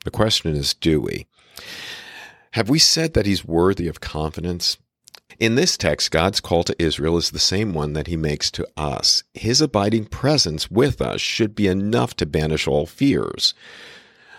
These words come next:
But this means that we need to know who he is. He tells Israel not to fear, "For I am with you and I am your God." But the question is, who is the I?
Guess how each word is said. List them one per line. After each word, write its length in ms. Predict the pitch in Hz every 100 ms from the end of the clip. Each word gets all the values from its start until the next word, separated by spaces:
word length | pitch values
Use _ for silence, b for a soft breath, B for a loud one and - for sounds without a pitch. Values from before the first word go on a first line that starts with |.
| B
But 160 | 101 -
this 260 | 151 -
means 280 | 92 87 85
that 140 | 85
we 140 | 82 98
need 220 | 98 92
to 100 | 95
know 160 | 85 82
who 220 | - 82
he 180 | 87 98
is. 340 | 120 71 -
He 140 | 85
tells 340 | 82 - 127 110
Israel 420 | 113 113 110 117
not 420 | 113 110 101 127 131
to 120 | 135
fear, 400 | - 85 69 73
"For 220 | - 78 - -
I 160 | 107
am 180 | 160 180
with 300 | 71 69 -
you 180 | 73 76 -
and 160 | 85 -
I 140 | 90 95
am 200 | 90 85
your 300 | 80 85 82
God." 560 | 90 90 90 - - - B B B B B
But 80 | -
the 40 | 117
question 440 | - 190 - 101
is, 140 | 87
who 360 | - - 190 - -
is 280 | 120 117 -
the 340 | - 120 117 -
I? 520 | 110 165 233 50 50